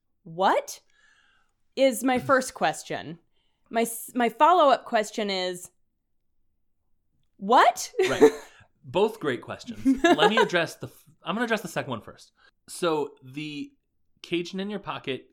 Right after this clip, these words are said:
Speaker 2: keychain toy, I guess, it was a little thing that had three buttons that you press a button and it says a, a phrase.
Speaker 1: Okay.
Speaker 2: That, that's it.
Speaker 1: A Cajun
Speaker 2: A
Speaker 1: phrase?
Speaker 2: Cajun-ish phrase. Like, "Oh,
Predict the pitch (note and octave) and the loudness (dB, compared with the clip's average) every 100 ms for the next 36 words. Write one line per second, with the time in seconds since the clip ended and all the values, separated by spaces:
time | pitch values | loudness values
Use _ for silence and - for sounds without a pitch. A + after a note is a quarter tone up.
0 | - - D#3+ - A#2 G#2 G#2 _ _ _ | -20 -14 -14 -12 -12 -12 -16 _ _ _
1 | _ _ _ _ _ _ _ E3 G#3+ B3+ | _ _ _ _ _ _ _ -6 -6 -6
2 | - A3 A#3+ C4 - _ _ _ _ _ | -12 -14 -12 -12 -14 _ _ _ _ _
3 | - F#3 F#3+ F3 - _ _ _ - E3+ | 0 2 2 0 -4 _ _ _ -10 -4
4 | E3+ A3+ A3 G3 F3+ D#3 C#3+ - E3 A3 | 0 0 0 -2 -4 -6 -8 -8 -8 -6
5 | E3 D#3+ C3+ C#3 A#2+ - C3+ - D3 D3 | -6 -8 -8 -14 -14 -10 -10 -10 -14 -12
6 | - F3+ F3 C3+ D3 C3 B2+ B2 B2 A#2 | -6 -6 -6 -4 -4 -6 -10 -8 -8 -8
7 | A2 C3+ A#2+ A#2+ A#2 - A2+ - G2 - | -8 -6 -6 -6 -10 -10 -12 -10 -16 -16
8 | - - _ - A3+ G#3 G3 G3+ C#3+ C#3 | -20 -20 _ -12 -10 -6 -6 -4 -6 -6
9 | - C#3 C3 G#2+ - _ _ _ - G#3+ | -6 -6 -6 -12 -18 _ _ _ -8 -8
10 | - _ _ - A#3+ B3+ D#4 E4+ - F4 | -8 _ _ -16 -10 -6 -4 -4 0 2
11 | - B2 A#2 A2 G#2 - - F#2+ F#2 G#2+ | 2 -2 -6 -10 -12 -14 -16 -18 -16 -18
12 | - B2 A2 G#2 - _ _ _ _ _ | -10 -8 -8 -10 -16 _ _ _ _ _
13 | _ _ _ _ _ _ _ _ _ D#3 | _ _ _ _ _ _ _ _ _ -2
14 | A3+ F#3+ C#3 - | 0 0 -2 -8